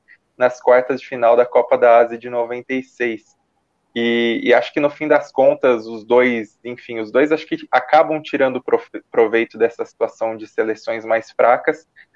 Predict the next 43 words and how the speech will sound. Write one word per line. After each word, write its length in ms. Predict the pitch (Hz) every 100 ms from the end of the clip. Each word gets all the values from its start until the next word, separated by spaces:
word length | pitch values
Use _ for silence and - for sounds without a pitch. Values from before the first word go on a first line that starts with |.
| _
mas 160 | - 123
a 60 | 127
gente 260 | 131 131
tem 140 | - 143
que 60 |
pensar, 560 | 156 151 151 127 113 -
num 160 | 120 117
futebol 580 | - 135 135 120 123 127
com 200 | 135 120
jogos 540 | 117 120 120 117 104
mais 320 | 113 123 127
frequentes 580 | - 123 - 127 127 _
de 80 | 120
seleções, 720 | _ 117 110 - 135 147 _ _ _ - - _
nenhum 340 | 117 127 170 175
outro 280 | 160 170
chegou 300 | 151 - 131
nem 160 | 131 147
perto 400 | 170 139 135 -
de 100 | 131
fazer 440 | - 143 117 123 127
esses 160 | -
cento 260 | _ 127 120
e 20 |
nove 260 | 127 120 120
gols 240 | 113 113
que 80 | -
eles 180 | 120 _
fizeram, 400 | 131 120 113 110
né? 120 | 107
No 120 | 117
máximo, 520 | 113 117 143 - 147
o 100 | 135 _
teto 400 | 127 123 - 127
aí 260 | 117 117 127
é 60 |
oitenta 500 | 139 127 - 131 127
e 60 | 139
nove 300 | 123 127 131
gols. 280 | 120 113 107 _ _ _ _ _ _
Então, 180 | 113 113
acho 220 | 117 -
que 500 | 131 127 117 113 -